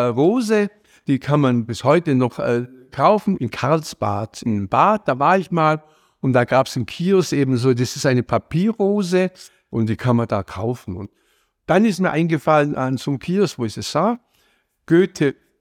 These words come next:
ist von Karlsbad abgereist zu seiner Italienreise, das fiel mir dann ein.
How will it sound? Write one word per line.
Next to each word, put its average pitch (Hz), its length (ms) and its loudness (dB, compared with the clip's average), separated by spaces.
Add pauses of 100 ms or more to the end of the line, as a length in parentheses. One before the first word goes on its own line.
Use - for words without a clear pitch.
ist - 260 -2
von 160 180 0
Karlsbad 123 800 0
abgereist 120 640 0
zu 113 80 -8
seiner 107 220 0
Italienreise, 156 840 0
das 127 140 -4
fiel 127 160 0
mir 120 140 2
dann 101 160 0
ein. 156 240 2